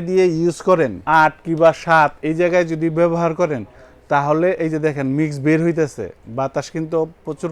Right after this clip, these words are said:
পরিমাণে বের হইতেছে, মিক্সটাও দেখা যাইতেছে না, যত স্পিডে বাতাসটা হইতেছে। তাইলে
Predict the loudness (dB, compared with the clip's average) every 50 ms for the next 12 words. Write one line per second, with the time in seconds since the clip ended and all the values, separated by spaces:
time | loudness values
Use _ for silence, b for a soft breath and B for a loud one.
0 | -6 -4 -4 -4 -4 -4 -6 -6 -6 -6 -4 -2 -2 -2 -2 -4 -4 -6 -6 -6
1 | -8 -12 -12 -12 b b b b b b b b -4 -2 -4 -2 -2 -2 -2 0
2 | 2 0 0 0 -2 -2 -2 -2 -2 -4 -6 -6 -6 -8 -6 -6 -6 -6 -6 -6
3 | -8 -10 -10 -10 -8 -6 -6 -4 -4 -4 -4 -6 -8 -10 -8 -8 -8 -6 -6 -8
4 | -8 -8 -8 -10 -10 -10 B B B B B B -4 -2 0 0